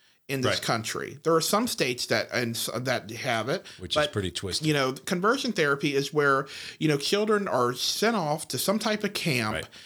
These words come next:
Speaker 1: and abused and mentally tortured, and probably in most cases even physically tortured, so they will, quote, "become straight."
Speaker 2: Mm-hmm.
Speaker 1: That, and, and anyone who thinks that that's better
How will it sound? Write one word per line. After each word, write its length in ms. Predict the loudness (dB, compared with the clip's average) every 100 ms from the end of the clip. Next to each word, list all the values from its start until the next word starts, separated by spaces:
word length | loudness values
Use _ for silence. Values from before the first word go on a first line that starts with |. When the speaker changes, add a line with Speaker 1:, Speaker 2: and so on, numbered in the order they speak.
| -20 -6
Speaker 1:
and 120 | 0 0
abused 840 | 0 -2 2 4 4 2 0 -2
and 220 | -2 0
mentally 380 | 0 2 2 2
tortured, 580 | 2 2 2 2 0 0 0
and 200 | -2 -2
probably 360 | 0 0 2
in 100 | 2
most 220 | 2 2
cases 300 | 2 0 0 -2
even 140 | -2
physically 540 | 0 0 0 -4 -4
tortured, 560 | -2 0 -2 -2 -4 -6 -14 -20 -16
so 160 | -4 2
they 120 | 2
will, 120 | 2
quote, 300 | 2 0 0
"become 300 | -2 -2 -2 -2
straight." 480 | -4 -2 -4 -6
Speaker 2:
Mm-hmm. 180 | -6 -6 -8 _ _ _ _ _ _ _ -10
Speaker 1:
That, 280 | -2 -2 0
and, 320 | -2 0 0
and 220 | 0 0
anyone 340 | 0 0 0 0
who 120 | 0
thinks 340 | 0 -2 0
that 220 | 0 -2 0
that's 300 | 0 -2 -2
better 560 | 0 0 0 -4 -6